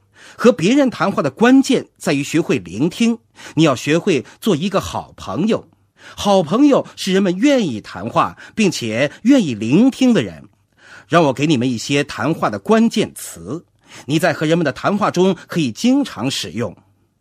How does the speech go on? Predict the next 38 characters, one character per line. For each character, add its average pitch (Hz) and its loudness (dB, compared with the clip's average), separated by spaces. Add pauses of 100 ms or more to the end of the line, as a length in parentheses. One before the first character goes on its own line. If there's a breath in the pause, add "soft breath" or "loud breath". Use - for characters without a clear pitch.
(280 soft breath)
是 254 0
吗？ - -10 (760)
真 262 6
的 180 0
吗？ 104 -10 (960)
接 269 2
下 220 -2
来 127 -2
怎 101 -10
么 82 -16
样？ 120 -8 (960 soft breath)
后 294 0
来 113 -2
发 175 -2
生 185 -4
了 139 -2
什 123 -6
么 220 -4
事 220 -4
情 104 -8
呢？ 85 -18 (760 soft breath)
之 311 2
前 143 -4
发 165 -2
生 165 -2
什 117 -6
么 104 -6
事 135 -4
情 101 -10
呢？ 71 -20 (880)
开 - -4
玩 113 -6
笑 190 0
吧， 85 -16 (600 loud breath)
这 151 -2
太 220 0
棒 113 -4
了！ - -20